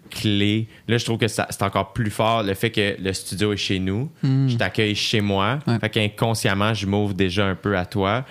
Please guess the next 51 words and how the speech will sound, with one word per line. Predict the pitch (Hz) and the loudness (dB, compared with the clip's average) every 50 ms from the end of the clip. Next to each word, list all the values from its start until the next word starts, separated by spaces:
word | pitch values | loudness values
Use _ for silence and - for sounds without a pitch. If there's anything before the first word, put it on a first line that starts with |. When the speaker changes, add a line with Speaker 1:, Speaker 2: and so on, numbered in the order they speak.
| - - - - - - | -16 -20 -20 -20 -12 -4
Speaker 1:
Ma | 98 98 98 | 0 0 2
maison | 101 101 98 98 95 113 110 | 2 2 2 2 2 2 2
est | 104 | 2
pas | - - 101 | 2 0 -2
parfaite, | - - 101 98 - - - 117 113 110 - | 0 0 -2 -2 -2 -2 0 0 0 0 0
le | 98 98 98 | -2 -2 0
gazon | 87 104 95 95 95 98 101 | 2 2 2 2 0 0 0
est | 98 92 | 0 0
pas | 90 - 104 95 | 0 0 -2 -2
fait, | - - - 117 113 - - | -2 0 0 0 0 -2 -2
le | 98 95 | -2 -2
garage | 95 87 101 95 92 95 104 101 95 | 0 0 0 2 2 2 0 0 0
est | 101 | -2
pas | 95 - 95 87 | -2 -2 -2 -2
clean. | - - 113 107 107 110 110 110 113 110 | -2 -2 -2 0 0 0 0 0 -2 -4
Tu | 107 - - 90 | -4 -6 -2 -2
vas, | 98 95 95 90 - - - - - - | 0 0 0 -2 -6 -10 -20 -20 -20 -16
si | - - | -14 -8
tu | - - | -2 0
vas | 104 104 | 2 2
dans | 95 92 | 2 2
la | 98 | 0
salle | 95 - 107 92 92 | 0 0 -2 0 0
de | 92 | 0
bain, | 92 104 104 | 0 0 -2
c'est | 101 - 95 87 | -2 -4 -4 -2
dans | 85 98 98 | 0 0 0
ma | 98 101 98 | 2 0 0
maison. | 98 95 95 95 90 98 98 98 104 104 | 0 0 0 0 0 0 0 0 -2 -2
Je | - | 0
te, | 107 101 - - - - - - - - - - _ _ - - | -2 -2 -2 -4 -14 -20 -20 -20 -20 -20 -20 -20 _ _ -10 -2
tout | - 135 - | 0 0 0
ça | - - 143 | 2 0 0
aussi, | 143 131 - - 160 | 0 0 -2 -2 -2
c'est, | 160 - 131 110 - - - | 0 2 0 0 0 -4 -6
puis | - - | -4 0
c'est | - 135 123 | 0 0 2
pas | - 151 170 | 2 0 0
du | 175 143 120 | 0 0 -4
fake. | 104 - - - 139 143 151 143 107 - | -4 -4 -2 0 2 2 2 2 -2 -2
C'est, | - 117 107 92 - - - - | -2 0 0 -2 -4 -8 -4 0
ah, | - 135 123 | 0 0 0
pour | - 117 104 | 0 0 0
moi, | 113 123 139 | 2 0 0
ça | - 123 104 | 0 0 0
fait | - 104 | 0 0
du | 95 87 | 0 0
sens | - - - 117 120 135 139 110 | -4 0 0 2 2 2 0 0
de | 104 95 | 0 -2
faire, | - - 104 104 107 | 0 2 2 2 2
Speaker 2:
Ouais. | 107 | 2